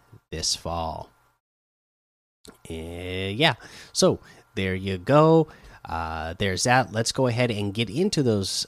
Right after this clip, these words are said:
uh, details that they mentioned about the photography. Express yourself with Strange Times Photography. Be featured in game. Coinciding with the spirit of Balenciaga coming to Fortnite, we're encouraging you to express yourself,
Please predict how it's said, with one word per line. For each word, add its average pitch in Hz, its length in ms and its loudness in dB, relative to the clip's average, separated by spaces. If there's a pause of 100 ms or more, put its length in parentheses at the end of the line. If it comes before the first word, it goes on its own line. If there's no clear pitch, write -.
uh, 85 300 -8
details 98 540 -2
that 95 180 -4
they 95 120 -4
mentioned 101 460 -2
about 92 560 -4
the 95 160 -8
photography. 95 800 -6 (280)
Express - 420 -2
yourself 139 440 -2
with 95 160 -2
Strange 117 420 -4
Times 113 280 -4
Photography. 110 540 -4
Be 104 200 -6
featured 147 540 -2 (140)
in 101 400 2 (220)
game. 104 520 2 (880)
Coinciding 139 800 -2
with - 140 -8
the 104 80 -4
spirit 117 400 0
of 107 160 -8
Balenciaga 101 720 -2
coming 98 280 -2
to 95 80 -6
Fortnite, 110 640 -6
we're 131 200 0
encouraging 131 760 -2
you 107 120 0
to 104 160 -4
express - 520 -4
yourself, - 480 -6